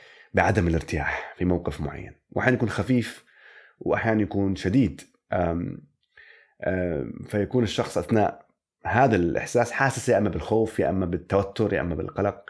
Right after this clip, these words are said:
أم، طبعًا ويب-، ويبدأ يمكن يتجنب مواضع معينة أو مواقف معينة لأنه ما يشتيش يحس نفس الإحساس ال-، ال-، الغير مريح.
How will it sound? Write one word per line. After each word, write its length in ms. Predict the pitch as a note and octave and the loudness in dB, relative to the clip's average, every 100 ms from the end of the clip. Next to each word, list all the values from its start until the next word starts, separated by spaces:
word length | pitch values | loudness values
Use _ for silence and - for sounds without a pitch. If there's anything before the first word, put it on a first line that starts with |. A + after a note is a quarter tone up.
| - - - - - _ - | -20 -20 -20 -20 -20 _ -2
أم، 680 | G2 F#2 F2+ F2+ F2+ F2+ - - - - - - | 2 2 2 0 -2 -4 -6 -10 -12 -18 -20 -6
طبعًا 440 | F#2+ F#2 F#2+ G2 - - - | 0 2 2 0 -6 -12 -2
ويب-، 280 | A2 G#2 - | 2 2 4
ويبدأ 440 | A2+ F#2 G#2+ - - | 4 4 4 4 2
يمكن 400 | G2+ - G2 G2 | -2 0 2 2
يتجنب 680 | F2+ G2+ A2+ A2 G#2 F#2 D2 - G2+ | 2 6 8 8 6 2 -4 -10 -2
مواضع 360 | G2 G2 F#2 | 2 4 4
معينة 640 | F2 G2 B2 A#2+ A2+ A2 G#2 | 4 4 6 6 6 4 2
أو 160 | - | 0
مواقف 400 | F#2 F#2+ F#2 F2 | 0 0 -2 -2
معينة 400 | F#2 G#2 G2+ G2+ | 2 2 4 2
لأنه 380 | F#2 F#2 F#2 F2+ - - - - | 2 2 2 0 -6 -20 -18 -8
ما 340 | - - A2+ | -6 2 4
يشتيش 340 | F#2+ - G2 | 4 2 -2
يحس 340 | G2 - - A2 | 0 0 0 0
نفس 200 | F#2+ G2+ | 2 2
الإحساس 440 | F#2+ - G#2 - | 0 2 2 2
ال-، 200 | F#2 - | -2 0
ال-، 240 | F#2+ F#2 - | 2 2 2
الغير 320 | G2 F#2+ F2+ | 4 4 6
مريح. 460 | E2+ E2+ - - | 4 2 0 -6